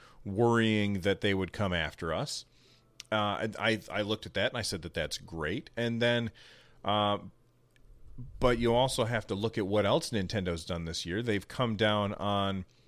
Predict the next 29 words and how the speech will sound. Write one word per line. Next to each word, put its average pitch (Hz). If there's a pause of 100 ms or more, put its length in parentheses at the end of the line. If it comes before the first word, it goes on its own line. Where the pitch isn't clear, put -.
(180)
uh, 98
rom 98
sharing 110
sites 104
like 90
Love 98
Roms, 95 (400)
um, 69
and, 87
and 73
sued 120
them 104
for 82
millions 113
and 101
millions 107
of 87
dollars. 95
I 90
think 117
it 113
was 98
twelve 107
million 101
dollars 92
that, 92
that 90
they 92
sued, 98